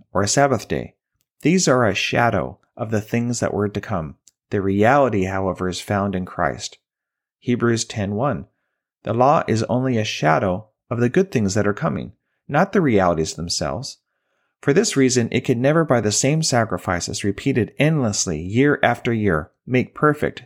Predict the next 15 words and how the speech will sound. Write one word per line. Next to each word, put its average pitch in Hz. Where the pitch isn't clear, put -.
those 123
who -
draw 110
near 95
to 98
God 92
in 92
worship." -
First 123
Peter 120
one 104
ten, 104
"Concerning 156
this 117
salvation, 117